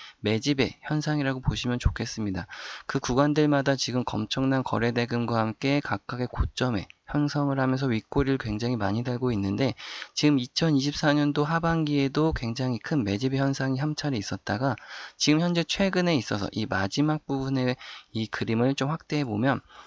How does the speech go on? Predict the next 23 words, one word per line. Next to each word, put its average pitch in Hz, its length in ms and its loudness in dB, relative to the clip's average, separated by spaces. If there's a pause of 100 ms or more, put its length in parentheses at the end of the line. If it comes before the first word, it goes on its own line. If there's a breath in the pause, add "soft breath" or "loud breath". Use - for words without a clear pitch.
(100)
현재 170 280 2
이런 143 360 2
상태로 160 460 -2
지금 117 320 -2
나타나 135 460 -2
있습니다. 95 500 -4 (340 loud breath)
최근에 175 480 2
있어서도 139 440 0
지금 120 340 0
앞에 - 560 0
한번 151 400 2
고점을 131 540 2
찍었던 127 540 -2
자리에서 104 640 -2 (320 loud breath)
강력하게 143 720 2
상승 160 460 0
후 165 220 2
윗꼬리를 127 580 0 (240)
빠르게 143 360 0
달면서 107 640 -2 (300 loud breath)
매집의 131 380 2
흔적이 131 340 0
나타났다가 107 840 -2